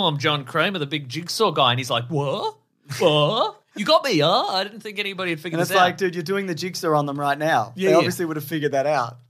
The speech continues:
Speaker 2: You're doing the jigsaw as
Speaker 1: That's
Speaker 2: we
Speaker 1: true,
Speaker 2: speak."
Speaker 1: yeah. So, um, but yeah, I like, you know, I like the bit where she was like, "Oh, you think you're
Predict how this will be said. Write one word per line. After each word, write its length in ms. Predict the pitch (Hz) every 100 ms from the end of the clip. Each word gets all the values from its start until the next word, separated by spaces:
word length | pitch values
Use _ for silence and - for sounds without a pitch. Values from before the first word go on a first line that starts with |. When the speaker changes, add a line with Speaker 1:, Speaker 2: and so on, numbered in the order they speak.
| _
Speaker 2:
You're 100 | 165
doing 200 | 180 208
the 80 | 190
jigsaw 400 | 151 208 - 143
as 100 | 156
Speaker 1:
That's 240 | 165 131
Speaker 2:
we 40 | 185
Speaker 1:
true, 60 | 170
Speaker 2:
speak." 80 | 151
Speaker 1:
yeah. 220 | 165 104 - _ _
So, 600 | - - 190 170 160 147 151
um, 420 | 156 160 156 147 - _
but 100 | -
yeah, 140 | 262 165
I 60 |
like, 240 | 170 180 156 -
you 100 | 143
know, 140 | 117
I 60 | 156
like 200 | 151 143
the 80 | 123
bit 180 | 117
where 120 | 110 107
she 120 | 110
was 120 | 101
like, 200 | 98 95
"Oh, 140 | 101 147
you 80 | -
think 180 | 127
you're 120 | 117